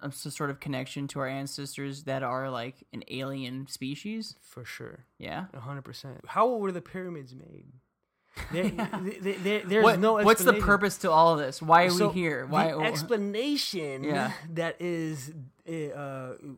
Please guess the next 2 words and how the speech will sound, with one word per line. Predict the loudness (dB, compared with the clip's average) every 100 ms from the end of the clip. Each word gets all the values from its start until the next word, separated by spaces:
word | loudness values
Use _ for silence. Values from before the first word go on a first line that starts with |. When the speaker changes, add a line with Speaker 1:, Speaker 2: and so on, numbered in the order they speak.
| _ _ _ _ _ _ _
Speaker 2:
commercial | -10 -6 0 0 0 -2 -2 -2 -4 _ _ _ _
history | -10 -2 0 0 -4 -4 -4 -8 -12